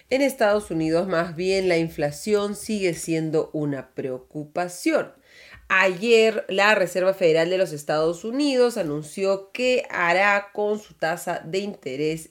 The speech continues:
en el próximo mes. Y lo que ha anunciado es que mantiene su tasa de interés en un rango de entre cinco coma veinticinco y cinco coma cincuenta por ciento,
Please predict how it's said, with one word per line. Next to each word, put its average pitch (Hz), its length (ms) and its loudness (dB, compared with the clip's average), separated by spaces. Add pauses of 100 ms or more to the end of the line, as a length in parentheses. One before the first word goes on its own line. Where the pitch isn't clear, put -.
en 196 240 -4
el 135 160 -10
próximo 143 920 -10
mes. 294 460 -4 (500)
Y 285 120 0
lo 277 160 6
que 262 120 4
ha 262 40 6
anunciado 233 680 4
es 196 160 -4
que 208 220 -2
mantiene 180 960 -2
su - 200 -12
tasa 185 420 2
de 185 80 2
interés 165 680 -2
en 190 460 -4
un 170 160 0
rango 160 340 0
de 160 80 0
entre 139 220 -8
cinco 165 320 -8
coma 160 200 -4
veinticinco 151 600 -8
y 156 60 -4
cinco 156 340 -10
coma 160 280 -4 (220)
cincuenta 220 1080 -2
por 135 180 -8
ciento, 208 760 -2